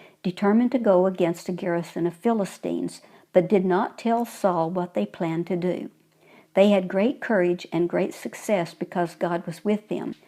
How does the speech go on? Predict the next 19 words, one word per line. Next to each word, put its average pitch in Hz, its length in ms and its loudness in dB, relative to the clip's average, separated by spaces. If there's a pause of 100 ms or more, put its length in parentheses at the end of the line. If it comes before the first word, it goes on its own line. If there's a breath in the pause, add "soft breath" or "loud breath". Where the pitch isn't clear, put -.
(400 soft breath)
After 208 340 2
they 233 180 2
had 208 180 -2
killed 180 260 0
about 175 260 -4
twenty 202 320 -2
Philistines, 175 920 -4 (260 loud breath)
the 170 60 0
Lord 226 340 2
caused 180 420 0
an 175 160 0
earthquake 180 600 -2
that 165 140 -8
scared 202 400 -4
the 190 80 -2
rest 185 340 -4
of 202 120 -2
the 214 60 -6
Philistines. 170 920 -6